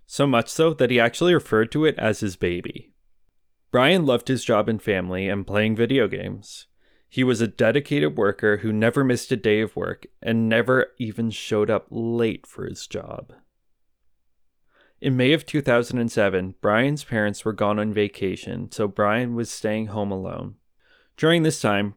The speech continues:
Brian continued to work and, and take care of his car, and every once in a while he would go out and play video games with some friends. On May thirty-first, Brian was visiting a friend in New Westminster,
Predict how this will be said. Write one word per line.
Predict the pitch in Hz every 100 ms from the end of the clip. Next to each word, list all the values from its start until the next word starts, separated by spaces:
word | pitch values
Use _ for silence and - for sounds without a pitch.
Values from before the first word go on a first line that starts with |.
| -
Brian | 110 131 143
continued | 139 131 123 117 -
to | 104
work | 95 92
and, | 107
and | 113 117
take | 131 135
care | 127 127
of | 123
his | 139
car, | - 110 95
and | 98 - 107
every | 107 131
once | 117 104 -
in | 120
a |
while | 110 95 95
he | 98 113
would | 110 107
go | 110 110
out | 113 -
and | 113
play | 110 107 107
video | 104 107 107
games | 107 107 120 110
with |
some | - 110
friends. | - 117 101 95 - - _ _ _ _ _ _ _ _ _ _ _ _ _ _ _ _ _ _ _ _ _ _ _ _ _ _ _ _ _ _ _ _ _ _ _ _ _ _ _ _ _
On | 127 123
May | 120 135
thirty-first, | 160 156 131 117 95 - - _
Brian | 110 113 131
was | 143 117
visiting | 113 107 117 113
a | 110
friend | - 98 95 95
in | 131 131
New | 113 131
Westminster, | 123 110 104 - 104 92 - - 92 92